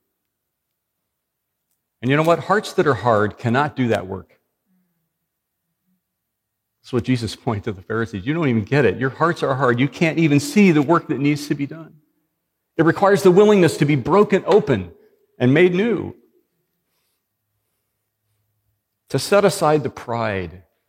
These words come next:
the claim to being right, the insistence that my way is superior. This is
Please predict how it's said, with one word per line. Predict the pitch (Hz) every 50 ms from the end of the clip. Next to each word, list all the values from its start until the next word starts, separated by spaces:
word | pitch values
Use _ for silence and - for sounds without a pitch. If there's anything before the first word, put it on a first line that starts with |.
| _ _ _ _ _ _ _
the | 127
claim | - - - 185 196 208 208 202
to | - 165
being | 139 147 156 143 127
right, | 117 110 117 120 143 151 117 110 - - - - - _ _ _ _ _ _ _
the | - 135
insistence | 135 135 - - 190 190 190 - 165 143 - -
that | - 131 127 127 - - - _ _ _ _ _ _ _ _ _ _ _ _
my | - 123 143 143 143
way | 131 139 131 123
is | 120 123
superior. | - 131 113 - - 123 123 123 110 98 98
This | 95 - 185 196 - -
is | 220 196 - - -